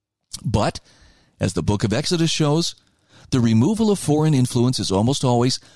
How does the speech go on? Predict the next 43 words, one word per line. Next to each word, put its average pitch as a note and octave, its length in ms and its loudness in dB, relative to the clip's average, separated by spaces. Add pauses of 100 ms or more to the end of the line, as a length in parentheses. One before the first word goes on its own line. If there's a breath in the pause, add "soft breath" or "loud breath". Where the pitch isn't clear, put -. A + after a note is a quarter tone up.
(140 soft breath)
much B2+ 400 0
less C3+ 280 0
than D3+ 180 0
half A2 380 -2
the A#2 120 -2
battle. G#2+ 540 -4 (600 loud breath)
Reference F#3+ 480 0
to F#3 80 0
foreign E3+ 300 2
opposition C#3 560 0
or A2+ 120 2
oppression, C3 540 0
rather, B2 280 0 (240 loud breath)
is C#3 180 0
often C3+ 260 0
a A2+ 60 2
necessary, A2 720 0 (920)
but G#2+ 140 0
not D#3 180 2
always, C#3 560 0 (380)
but A#2+ 140 -2
always, D#3 360 0
rather, A2 240 0
an A#2+ 140 2
insufficient A#2+ 640 0
factor. F#2+ 360 -6
For C3 140 -2
instance, A#2+ 280 -2 (220 loud breath)
Charles G#3 320 0
de F3 80 -2
Gaulle's C#3 260 0
success D3 400 -2
against A#2+ 280 -2
the A#2+ 80 -2
Germans A2 440 0 (220 loud breath)
wasn't F#3+ 400 2
enough E3+ 240 2
to - 100 -2
overcome C#3 460 0
resistance A#2+ 600 0
to A2+ 100 0
his F3+ 200 2
efforts F#2+ 400 -2